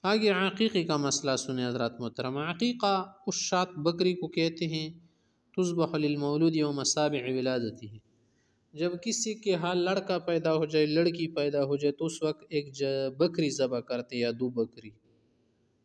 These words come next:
دو بکری یا دو مینڈے، دمبے، بھیڑ آپ ذبح کر سکتے ہیں ساتویں دن۔ اس کا جو کیا ہے، خط-، اس کی ختنہ بھی کی جائے، نام بھی رکھا جائے، اور اس کے بال وغیرہ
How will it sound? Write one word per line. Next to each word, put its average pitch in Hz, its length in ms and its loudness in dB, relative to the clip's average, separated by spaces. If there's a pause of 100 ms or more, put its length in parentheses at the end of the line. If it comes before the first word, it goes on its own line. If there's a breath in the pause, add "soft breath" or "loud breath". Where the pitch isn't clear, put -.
(140)
دو 165 140 2
بکری 165 400 2
یا 151 180 4
دو 147 100 4
مینڈے، 151 420 0
دمبے، 139 400 -2
بھیڑ 135 400 -2
آپ 131 280 -4
ذبح 120 260 -2
کر 117 220 -4
سکتے 110 460 -10
ہیں 104 160 -12 (260)
ساتویں 123 560 -4
دن۔ 117 160 -6 (1000)
اس 143 180 -10
کا 139 140 -4
جو 131 180 -4
کیا 143 200 -2
ہے، 139 120 0
خط-، 135 360 -6
اس 127 260 -6
کی - 120 -16
ختنہ 131 520 -2
بھی 143 120 -2
کی 139 200 -10
جائے، 127 320 0
نام 131 300 -6
بھی 139 120 -4
رکھا 131 300 -2
جائے، 117 360 -2 (840)
اور 120 300 -2
اس 123 160 -6
کے 127 160 -4
بال 131 320 -2
وغیرہ 127 340 -2